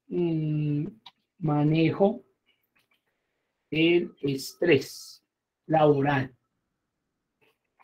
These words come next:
Del estrés laboral. Un ejemplo.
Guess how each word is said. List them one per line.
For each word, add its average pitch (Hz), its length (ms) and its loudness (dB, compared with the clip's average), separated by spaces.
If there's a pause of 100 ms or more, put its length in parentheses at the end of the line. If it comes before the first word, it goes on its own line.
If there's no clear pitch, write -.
(720)
Del 165 260 0
estrés 175 720 0
laboral. 131 600 6 (240)
Un 226 220 10
ejemplo. 170 440 4